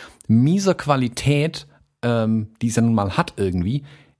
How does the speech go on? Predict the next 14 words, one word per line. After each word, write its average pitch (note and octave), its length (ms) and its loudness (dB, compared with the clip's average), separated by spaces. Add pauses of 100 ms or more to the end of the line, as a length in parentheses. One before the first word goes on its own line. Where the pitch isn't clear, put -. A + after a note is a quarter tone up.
das - 240 -2
löst B2+ 260 2
was A#2+ 160 -2
aus. - 340 -4
Das - 240 0
macht B2+ 360 0
was - 300 -2
mit G2+ 180 -4
den F2 80 -2
Menschen, E2+ 400 -2
die E2+ 80 -2
Bilder E2+ 220 -4
betrachten. - 500 -10
Und, E2 180 -8